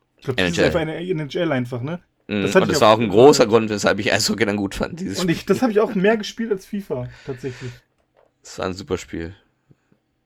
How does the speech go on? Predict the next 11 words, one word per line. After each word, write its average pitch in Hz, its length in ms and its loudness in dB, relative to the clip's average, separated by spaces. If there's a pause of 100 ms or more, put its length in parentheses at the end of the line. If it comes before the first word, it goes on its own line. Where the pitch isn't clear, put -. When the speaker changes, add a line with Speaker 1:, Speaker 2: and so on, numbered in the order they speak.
(320)
Speaker 2:
Ja. - 80 -18 (260)
Speaker 1:
Ich 120 140 -20 (100)
glaub, 120 120 -20
zweitausendzwei 123 640 -10
oder 139 140 -10
zweitausenddrei, 131 640 -10
was 139 100 -12
ich - 80 -20
da - 100 -12
gespielt - 320 -20
hab. 139 140 -16